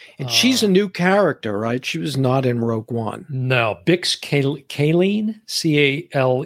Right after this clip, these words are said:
Speaker 2: E E N. But anyways, she has this romantic interest, this guy, Tim, that she works with, and they've s-, you know, striked up, uh, struck up a romance.
Speaker 1: Mm-hmm.
Speaker 2: But there's a scene between them. It's, like, really sort of racy, and the clothes start coming off. And,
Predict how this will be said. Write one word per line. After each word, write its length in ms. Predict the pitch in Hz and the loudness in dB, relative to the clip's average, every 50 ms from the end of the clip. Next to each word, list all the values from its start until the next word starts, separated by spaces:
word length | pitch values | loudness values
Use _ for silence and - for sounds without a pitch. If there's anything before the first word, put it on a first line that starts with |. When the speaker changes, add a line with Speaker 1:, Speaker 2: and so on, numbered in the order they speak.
| - - | -4 -4
Speaker 2:
E 300 | 151 147 135 143 139 127 | -6 -4 -2 0 0 2
E 20 | 123 | 2
N. 260 | 127 127 135 143 131 | 2 2 0 0 0
But 120 | 127 127 | 0 2
anyways, 400 | 151 156 143 131 123 117 113 - - - - - - - - _ _ _ _ _ _ _ _ _ | 2 2 4 2 2 0 0 -4 -10 -18 -20 -20 -20 -20 -20 _ _ _ _ _ _ _ _ _
she 460 | - - - - - 202 247 240 208 | -4 -2 0 2 2 4 4 4 4
has 420 | 185 185 175 165 156 151 131 104 104 | 6 6 4 4 4 2 0 0 0
this 300 | 139 139 123 - - - | 0 0 2 0 -2 -2
romantic 580 | 131 131 127 127 135 135 131 131 131 117 - | 0 0 2 2 2 0 0 0 -2 -2 0
interest, 560 | 143 143 147 139 - - 131 113 101 - - - | 0 0 0 -2 -2 -4 -4 -4 -4 -6 -4 -4
this 400 | 131 113 - - - - - - _ | -4 -2 -2 -4 -4 -6 -8 -6 _
guy, 220 | - 135 117 117 110 - | 0 0 2 0 -2 -4
Tim, 460 | - - - 202 202 175 139 123 120 | -6 -2 2 4 4 4 4 2 -2
that 140 | 117 113 110 | -4 -4 -4
she 140 | - - 139 | -2 -4 -2
works 420 | 113 113 160 190 190 - - - | 0 2 2 2 2 0 -2 -4
with, 360 | - 127 117 107 107 - - - | -2 -2 0 0 -2 -4 -6 -6
and 180 | 120 113 120 117 | -6 -4 -2 2
they've 280 | 123 123 123 117 - - _ _ - - - | 2 2 2 0 -4 -10 _ _ -20 -10 -8
s-, 240 | - - - - _ _ | -6 -6 -6 -8 _ _
you 80 | - 135 | -8 -8
know, 100 | 120 110 | -6 -6
striked 420 | - - - - 151 135 117 - 143 | -8 -8 -2 0 0 0 2 0 -2
up, 180 | 123 - _ _ _ _ _ | -2 -2 _ _ _ _ _
uh, 180 | - 123 123 117 | -16 -14 -12 -10
struck 280 | - - - 131 - - | -8 -2 0 0 0 0
up 80 | - | -4
a 40 | 113 | -2
romance. 760 | 104 117 147 170 180 151 120 110 107 104 101 107 - - - - _ - - - _ _ _ _ - | 0 2 4 4 4 2 0 -4 -4 -6 -8 -8 -10 -12 -14 -14 _ -20 -20 -20 _ _ _ _ -8
Speaker 1:
Mm-hmm. 260 | 151 131 92 135 135 | -8 -6 -6 -2 -2
Speaker 2:
But 140 | 120 - - | -2 2 2
there's 180 | 175 151 120 | 2 2 2
a 60 | 131 | 0
scene 280 | - - - 208 240 247 | 0 2 2 2 2 2
between 440 | 202 180 - - 135 151 143 135 131 | 0 -2 -2 -2 -2 -2 -2 0 2
them. 280 | 156 214 240 214 165 | 2 2 2 2 0
It's, 200 | 139 117 - - | -2 -4 -4 -4
like, 200 | 151 135 120 110 113 | -2 -2 -2 -4 -4
really 460 | 123 135 170 202 196 160 139 127 120 | -2 0 2 2 2 2 0 0 -2
sort 240 | 107 - - 143 120 | -4 -4 -4 -4 -4
of 80 | 117 | -4
racy, 580 | 110 123 170 202 202 160 - 180 180 175 170 160 | -2 0 0 0 0 0 0 2 2 2 2 2
and 140 | 147 131 120 | 0 -2 -4
the 80 | 110 | -8
clothes 380 | - - 147 165 185 180 170 170 | -6 -2 0 2 2 2 0 0
start 260 | - 170 165 156 156 | 0 0 0 0 -2
coming 300 | - 143 156 151 151 147 | -4 -4 -2 -2 0 0
off. 480 | 147 147 147 143 143 143 139 131 - - | 0 0 0 2 0 0 -2 -4 -6 -8
And, 180 | 127 113 101 | -8 -8 -10